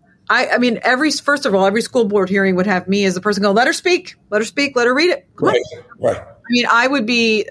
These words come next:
Speaker 1: they would ha-, forget
Speaker 2: Hey, it's
Speaker 1: about
Speaker 2: in
Speaker 1: it.
Speaker 2: the library. Let her read it. <laughs> You know, right.
Speaker 1: Let her read it. "Oh, you don't wanna hear about how Johnny likes to talk to Joey about his penis and how they took it off? Oh, you think that's weird for an eight-year-old? Yeah, me too. Does that offend your sensitive ears?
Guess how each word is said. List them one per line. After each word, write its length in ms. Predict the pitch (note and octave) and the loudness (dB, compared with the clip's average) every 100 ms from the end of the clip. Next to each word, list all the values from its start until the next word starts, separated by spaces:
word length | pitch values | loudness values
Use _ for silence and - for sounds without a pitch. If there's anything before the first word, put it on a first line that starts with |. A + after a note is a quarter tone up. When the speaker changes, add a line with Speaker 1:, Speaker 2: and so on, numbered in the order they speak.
| - | -8
Speaker 1:
they 200 | F3+ G#3 | -2 0
would 120 | G3 | 0
ha-, 120 | G#3+ - | -2 -4
forget 240 | - F3+ | -4 0
Speaker 2:
Hey, 40 | E3+ | 0
it's 100 | - | 0
Speaker 1:
about 60 | F#3 | 0
Speaker 2:
in 60 | F3 | 2
Speaker 1:
it. 40 | E3+ | 2
Speaker 2:
the 140 | F#3+ | 2
library. 340 | E3+ D3 C#3+ D#3 | 2 2 2 2
Let 160 | D3+ | 2
her 80 | E3+ | 2
read 180 | F3 F#3 | 2 0
it. 300 | A#2+ - F#2 | -2 -4 -12
<laughs> 40 | - | -6
You 200 | B2+ - | -6 -4
know, 140 | C3+ | -4
right. 200 | A#2+ - - | -4 -4 -2
Speaker 1:
Let 140 | B3+ | 0
her 100 | D4+ | 2
read 160 | F#4+ G#4+ | 2 2
it. 120 | G4 - _ - | 0 -4 _ -2
"Oh, 80 | |
you 140 | D#4+ D4+ | 0 2
don't 120 | D4+ | 0
wanna 160 | D4 D4 | 0 0
hear 180 | C#4+ C#4+ | 0 0
about 180 | C#4+ C#4+ | 0 0
how 160 | C#4 | 0
Johnny 320 | C4 C#4 C#4 | 0 -2 0
likes 240 | C#4 C4 C4 | 0 -2 -2
to 100 | D4+ | -6
talk 260 | - C#4 C4+ | -2 0 0
to 80 | |
Joey 340 | B3 C#4 C4 C#4+ | -2 0 2 0
about 200 | C4+ C4+ | 0 0
his 100 | C#4+ | -2
penis 480 | - D4+ E4 G#4 D#4+ | -2 0 0 -2 -2
and 80 | |
how 80 | C#4+ | 0
they 100 | C4+ | 0
took 220 | C4+ D4 | -2 -2
it 60 | D4 | 0
off? 200 | C#4+ A4 | 2 0
Oh, 60 | G#4 | -2
you 120 | C#4+ | -4
think 180 | C#4 C4 | -4 -2
that's 220 | C#4 C4 | -2 -2
weird 240 | C#4 C#4 D4+ | -4 -4 0
for 120 | D#4+ | 0
an 60 | D#4 | 0
eight-year-old? 360 | E4 E4 F#4+ | 0 0 2
Yeah, 180 | G#4+ A4+ | 2 2
me 140 | F#4 | 2
too. 380 | F#4 G4+ F#4+ G3 - _ _ - | 2 2 2 0 -4 _ _ -4
Does 100 | A#3+ | 0
that 160 | C4 | 2
offend 320 | C#4 C#4+ D4+ | 0 0 0
your 100 | D4+ | 0
sensitive 460 | D4 D#4 D4+ D#4+ D4 | 0 0 0 -2 -4
ears? 400 | D4+ E4+ G4 - | -2 0 -2 -6